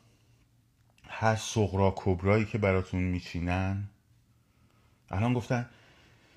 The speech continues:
فردا قرار کمیته حقیقتیاب بیاد ایران. جمله A.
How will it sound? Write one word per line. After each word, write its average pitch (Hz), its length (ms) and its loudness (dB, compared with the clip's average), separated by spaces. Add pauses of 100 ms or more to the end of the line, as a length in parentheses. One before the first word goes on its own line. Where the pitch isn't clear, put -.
(680)
فردا 131 1000 6
قرار 143 500 10
کمیته 120 800 2
حقیقتیاب 113 920 2
بیاد 110 340 2
ایران. 80 320 0 (1160)
جمله 90 680 0
A. - 20 -8